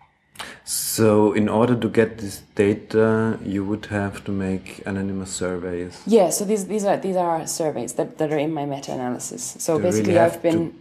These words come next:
Speaker 2: I've been
Speaker 1: walk
Speaker 2: looking
Speaker 1: up to
Speaker 2: at
Speaker 1: the people, ask them if you
Speaker 2: Yeah.
Speaker 1: can ask questions,
Speaker 2: Yeah.
Speaker 1: and go to the
Speaker 2: Yeah.
Speaker 1: question.
Speaker 2: I mean, I haven't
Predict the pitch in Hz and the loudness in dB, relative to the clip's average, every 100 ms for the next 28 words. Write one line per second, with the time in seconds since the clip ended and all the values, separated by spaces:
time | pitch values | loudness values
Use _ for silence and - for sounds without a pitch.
0 | - 175 190 208 - 123 107 - - 123 | -2 2 4 4 6 4 4 0 2 2
1 | 123 120 117 117 107 107 107 107 101 - | 0 -6 -4 -2 0 0 -2 -6 -10 -12
2 | 101 - - 104 98 95 240 233 147 98 | -12 -12 -10 -8 -8 -2 4 6 6 0
3 | - - - - - - 95 151 - 92 | -12 -12 -10 -10 -10 -12 -4 -2 -2 -6
4 | 95 90 92 92 165 - - 240 240 226 | -8 -8 -8 -2 0 0 4 4 6 6
5 | 247 220 208 - | 6 4 0 -8